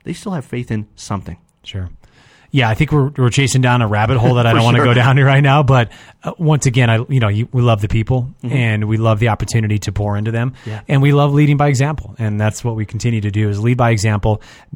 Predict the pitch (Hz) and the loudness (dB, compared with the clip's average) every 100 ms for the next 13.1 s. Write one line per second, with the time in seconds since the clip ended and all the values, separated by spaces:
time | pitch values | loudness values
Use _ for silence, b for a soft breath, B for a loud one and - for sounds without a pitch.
0 | 120 113 104 143 135 127 131 123 123 117 | -14 -8 0 2 4 4 4 2 2 0
1 | 117 113 - 123 107 - 107 107 107 _ | 0 -2 -2 0 0 -2 -2 -2 -4 _
2 | 120 107 104 - 107 104 107 104 113 104 | -6 -4 -4 -2 -2 0 0 2 0 2
3 | 104 101 113 101 104 104 104 98 95 104 | 0 -2 -2 -4 -2 -4 -4 -6 -4 -6
4 | 101 123 104 101 98 104 120 110 147 123 | -6 -4 -4 -2 -6 -8 -4 0 2 2
5 | 98 98 92 95 95 95 95 101 104 104 | -2 -4 -4 -4 -4 -4 -6 -4 -2 -2
6 | 104 101 110 104 104 101 107 101 117 110 | -2 -2 -2 -2 -2 -4 -2 -2 -2 -2
7 | 98 - 117 104 127 - 113 107 113 110 | -4 -4 -4 -2 -4 -6 -2 0 0 -2
8 | 98 - B B _ 131 113 107 107 110 | -4 -8 B B _ 0 2 2 2 2
9 | 104 - 117 - 117 117 117 117 117 - | 2 0 -4 0 2 2 2 0 0 0
10 | 120 117 113 113 110 98 - 143 113 104 | -2 0 0 0 0 -2 -8 -4 -4 -2
11 | 120 117 120 113 113 110 104 98 104 139 | -2 0 0 -2 -2 -2 -2 0 0 -2
12 | - 123 120 113 123 113 107 107 107 104 | -2 -2 0 -2 -2 -2 -2 -2 -2 -4